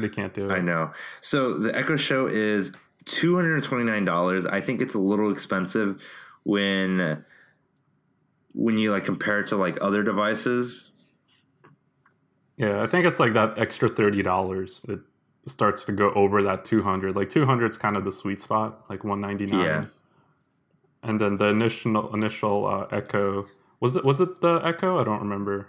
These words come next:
Speaker 1: Like, the really tall
Speaker 2: Yeah,
Speaker 1: one?
Speaker 2: the Echo. It's Amazon Echo. It's one seventy-nine.
Speaker 1: Yeah, 'cause I, I think I get it confused with the Dot, the Echo Dot. Um, but anyway, that one's one seventy-nine, so,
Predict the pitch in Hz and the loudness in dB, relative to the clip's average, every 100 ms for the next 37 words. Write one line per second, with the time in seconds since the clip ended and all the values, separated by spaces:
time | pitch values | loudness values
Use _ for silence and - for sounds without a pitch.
0 | _ - 104 113 110 101 113 107 107 90 | _ 0 2 4 6 4 4 4 4 2
1 | 92 113 131 113 95 92 101 98 92 85 | 0 -2 -2 0 0 0 -2 0 0 -2
2 | 80 78 76 80 78 - _ _ _ - | -2 -2 -2 -4 -4 -10 _ _ _ -8
3 | 90 90 90 80 82 78 78 78 76 110 | -4 -2 -2 -2 -2 -2 -2 -2 0 2
4 | 95 - 107 - 110 143 127 110 - 107 | 0 0 0 0 0 2 4 2 2 0
5 | 117 107 107 95 95 92 98 117 - - | 2 2 2 0 -2 0 2 2 -2 -6
6 | 92 - 101 98 101 - - _ _ - | -6 -2 -2 -2 -2 -4 -12 _ _ -2
7 | 104 98 135 147 113 104 107 107 98 - | 0 2 2 4 4 6 4 4 0 0
8 | 107 95 107 98 98 95 92 95 - 95 | 0 2 2 2 2 2 0 -4 -6 -6
9 | 95 | -6